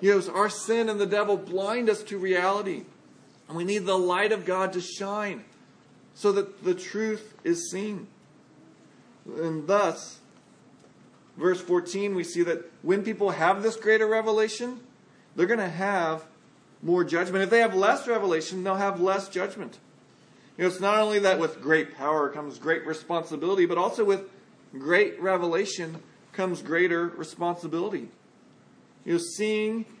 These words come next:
hearing, and knowing more about God is freeing 'cause we can serve Him more as we know more about Him. And yet, it also calls for a greater measure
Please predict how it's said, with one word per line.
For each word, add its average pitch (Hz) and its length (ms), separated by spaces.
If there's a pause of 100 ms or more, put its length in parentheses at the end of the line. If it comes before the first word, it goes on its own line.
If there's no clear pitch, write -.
(260)
hearing, 208 480
and 180 220
knowing 202 500
more 208 160
about 190 280
God 185 300 (300)
is 196 240
freeing 226 460
'cause - 140
we 220 80
can 220 160
serve 233 360
Him 220 160
more 226 200
as 175 100
we 202 100
know 214 180
more 214 200
about 202 260
Him. 180 120 (720)
And 180 160
yet, 190 320 (1200)
it 151 100
also 180 340
calls 165 580
for 160 180
a 151 40
greater 165 400
measure 143 560